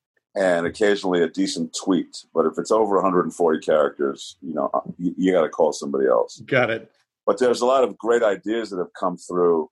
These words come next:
Speaker 1: um, that I'm, um, I'm working on, um, advancing. Uh, there's a couple of, uh, pet projects of mine that I've been, you know,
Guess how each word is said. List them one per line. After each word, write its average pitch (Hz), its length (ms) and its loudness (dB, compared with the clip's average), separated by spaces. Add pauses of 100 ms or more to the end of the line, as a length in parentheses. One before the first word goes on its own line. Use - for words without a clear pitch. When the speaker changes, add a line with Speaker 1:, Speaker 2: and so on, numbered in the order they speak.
(220)
Speaker 1:
um, 80 560 0 (1000)
that 87 340 2
I'm, 85 320 -2 (100)
um, 80 360 -2 (220)
I'm 85 100 -4
working 85 420 0
on, 80 420 0
um, 76 440 2
advancing. 85 720 0 (640)
Uh, 80 340 4
there's 80 200 -6
a 82 40 -18
couple 90 380 0
of, 78 140 -4 (120)
uh, 76 180 2 (300)
pet 95 200 -2
projects 90 560 0
of 82 140 -6
mine 82 540 0 (640)
that 80 460 2
I've 78 240 -2
been, 80 200 -8 (460)
you 92 100 -6
know, 78 280 0